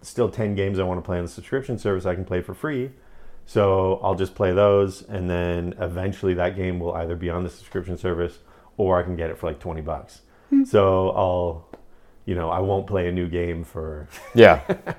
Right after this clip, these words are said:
Speaker 2: Yeah.
Speaker 1: you know, however long
Speaker 2: Sure.
Speaker 1: it takes for that to happen.
Speaker 2: No, I mean,
Speaker 1: And I
Speaker 2: that's,
Speaker 1: really,
Speaker 2: uh,
Speaker 1: like, there are games I really wanna play, but
Speaker 2: Right.
Speaker 1: just like, "Nah, I won't." Not, not what I can get games for free.
Speaker 2: <laughs> I guess, yeah.
Speaker 1: Yeah.
Speaker 2: So, yeah,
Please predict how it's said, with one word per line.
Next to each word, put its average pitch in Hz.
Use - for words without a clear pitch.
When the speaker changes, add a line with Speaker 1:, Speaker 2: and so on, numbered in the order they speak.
Speaker 2:
Yeah. 90
Speaker 1:
you 127
know, 113
however 127
long 117
Speaker 2:
Sure. 107
Speaker 1:
it 101
takes 101
for -
that 87
to 90
happen. 82
Speaker 2:
No, 135
I 208
mean, 113
Speaker 1:
And 120
I 120
Speaker 2:
that's, 127
Speaker 1:
really, 117
Speaker 2:
uh, -
Speaker 1:
like, 98
there 104
are 104
games 98
I 98
really 92
wanna 90
play, 101
but 92
Speaker 2:
Right. 82
Speaker 1:
just -
like, 80
"Nah, 92
I 90
won't." 82
Not, 104
not 123
what 127
I 117
can 113
get 104
games 95
for 92
free. 78
Speaker 2:
<laughs> -
I 117
guess, 147
yeah. 104
Speaker 1:
Yeah. 90
Speaker 2:
So, 143
yeah, 202